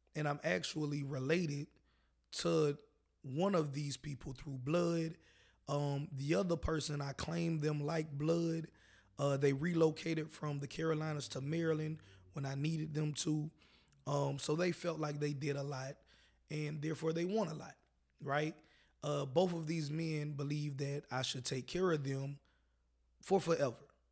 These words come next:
right? Or at least all of their working years. I should put them in situations where they can make money, have an easy enough life,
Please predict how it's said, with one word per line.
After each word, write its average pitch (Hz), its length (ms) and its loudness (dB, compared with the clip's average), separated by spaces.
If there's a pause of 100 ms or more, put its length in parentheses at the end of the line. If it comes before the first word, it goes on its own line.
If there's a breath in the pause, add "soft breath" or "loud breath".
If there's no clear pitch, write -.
(340)
right? 147 300 -2 (100)
Or 156 140 4
at 151 60 0
least 180 220 0
all 160 180 6
of 147 100 4
their 143 100 6
working 131 380 0
years. - 180 -10 (800 soft breath)
I 139 100 0
should 139 220 -4
put 175 180 4
them 175 160 2
in 170 60 0
situations 147 800 -2
where 131 140 -6
they 135 100 -4
can 127 200 -10
make 160 280 2
money, 147 400 -6 (340 soft breath)
have 127 200 -10
an 131 100 -10
easy 160 360 0
enough 147 340 -2
life, 131 420 -6